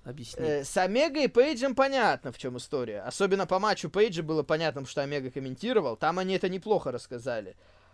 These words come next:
Speaker 2: А с Young Bucks я вообще не понимаю их поведения. На П П В они хотели угомонить Омегу. До этого они выгнали Пейджа, понятно почему.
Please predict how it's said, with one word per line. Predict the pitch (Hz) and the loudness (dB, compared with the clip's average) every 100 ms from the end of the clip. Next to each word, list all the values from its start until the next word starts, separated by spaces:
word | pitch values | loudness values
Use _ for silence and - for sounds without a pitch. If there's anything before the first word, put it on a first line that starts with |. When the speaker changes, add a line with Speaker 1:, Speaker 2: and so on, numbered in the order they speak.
| _ _ _ - | _ _ _ -6
Speaker 2:
А | 135 143 160 | -2 0 0
с | 147 180 | -2 0
Young | 190 190 147 | 0 0 2
Bucks | 220 254 185 | 4 2 0
я | 165 | 2
вообще | 175 294 | 2 0
не | 302 | 0
понимаю | 208 196 185 151 | 2 2 2 -2
их | - | -2
поведения. | 156 147 160 131 123 | -4 -2 -4 -4 -4
На | 139 | -4
П | 185 | -2
П | 185 | 0
В | 180 | 6
они | 262 220 185 | 6 6 0
хотели | 165 - 175 | -2 0 0
угомонить | 156 151 156 170 151 | 0 -2 -2 -2 -4
Омегу. | 139 135 190 220 220 220 - _ | -4 0 4 4 2 -8 -10 _
До | 139 175 | 2 4
этого | 214 208 170 | 6 4 2
они | 165 | 2
выгнали | 165 165 160 147 | -2 -2 -2 -4
Пейджа, | 160 175 202 185 202 165 | 0 4 4 2 0 0
понятно | 180 170 165 160 | 0 0 -2 -4
почему. | 143 143 156 156 151 | -10 -10 -8 -4 -6